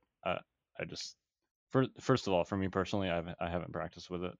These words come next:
but also I think it just kind of dies to Empire lists still, like most vehicles do.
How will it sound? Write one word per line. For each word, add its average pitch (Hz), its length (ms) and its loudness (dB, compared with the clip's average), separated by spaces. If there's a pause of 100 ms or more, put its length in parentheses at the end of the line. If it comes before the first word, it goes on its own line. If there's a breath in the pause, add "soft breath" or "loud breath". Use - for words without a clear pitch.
(200)
but 90 200 0
also 85 320 0
I 82 60 0
think 85 180 -6
it 85 80 -4
just 82 180 -8
kind 85 160 -2
of 82 80 -6
dies 82 360 0
to - 120 -6
Empire 85 260 -4
lists 87 320 -8
still, 87 400 -6
like 92 180 -8
most 87 260 -8
vehicles - 340 -10
do. 90 160 -8